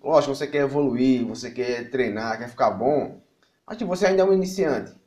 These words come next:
entendeu? Não desmenosprezando os faixa branca, tem aquela piada dos faixa branca, né? Mas, enfim, tipo,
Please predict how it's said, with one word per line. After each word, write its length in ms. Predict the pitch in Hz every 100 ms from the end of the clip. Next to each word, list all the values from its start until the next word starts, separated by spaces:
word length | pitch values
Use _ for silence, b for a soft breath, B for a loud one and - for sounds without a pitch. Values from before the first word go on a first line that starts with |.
| _ -
entendeu? 260 | 98 135
Não 120 | 147
desmenosprezando 600 | 160 165 165 165 147 147
os 120 | 143 -
faixa 240 | 135 175
branca, 320 | 139 120 101
tem 80 | 110
aquela 280 | 147 139 143
piada 280 | 131 120 131
dos 120 | -
faixa 220 | 117 135
branca, 300 | 107 135 139
né? 260 | 143 165 - b b b b b
Mas, 260 | 110 143 151
enfim, 600 | 165 - 135 107 - - _ _ _ -
tipo, 340 | 151 - -